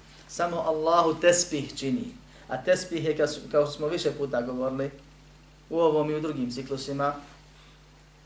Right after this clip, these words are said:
čišćenje Allaha subhanahu wa ta'ala od bilo kakve mahane,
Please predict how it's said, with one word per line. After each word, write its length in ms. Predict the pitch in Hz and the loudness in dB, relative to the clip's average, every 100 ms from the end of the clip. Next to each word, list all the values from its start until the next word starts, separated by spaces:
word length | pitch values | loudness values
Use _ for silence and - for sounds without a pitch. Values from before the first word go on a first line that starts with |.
| - - - | -20 -20 -14
čišćenje 540 | - 226 - 160 147 139 | -4 -2 0 -2 0 0
Allaha 480 | 139 147 156 147 | 2 6 6 6
subhanahu 600 | 135 135 123 156 151 135 135 | 0 -4 -4 0 0 0 -2
wa 140 | 127 | -2
ta'ala 440 | 151 151 139 135 123 | 0 2 2 2 0
od 160 | 127 131 | -2 -2
bilo 220 | 160 135 | 0 0
kakve 400 | 147 143 - 135 127 - | 2 0 0 -4 -4 -8
mahane, 500 | 139 151 147 139 127 | -4 -2 0 0 -2